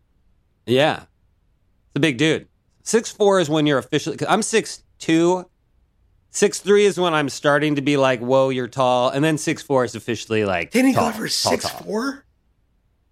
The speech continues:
Speaker 1: Yeah.
Speaker 2: God, I guess, I guess
Speaker 1: Maybe
Speaker 2: that
Speaker 1: he
Speaker 2: means
Speaker 1: doesn't height well then.
Speaker 2: Well, I, here's the thing. I, I always read Mel Gibson as a short man. So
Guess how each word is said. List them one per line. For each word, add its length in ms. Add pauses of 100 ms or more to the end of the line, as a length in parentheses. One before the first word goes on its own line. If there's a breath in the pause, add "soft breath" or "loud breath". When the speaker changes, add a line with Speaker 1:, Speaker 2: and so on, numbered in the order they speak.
(120)
Speaker 1:
Yeah. 240 (920)
Speaker 2:
God, 200
I 40
guess, 200
I 40
guess 180
Speaker 1:
Maybe 100
Speaker 2:
that 40
Speaker 1:
he 80
Speaker 2:
means 140
Speaker 1:
doesn't 100
height 220
well 200
then. 280 (480)
Speaker 2:
Well, 500
I, 300
here's 320
the 80
thing. 340
I, 380 (180)
I 320 (100)
always 420
read 560 (640)
Mel 260
Gibson 360
as 180
a 60
short 400
man. 320 (680)
So 680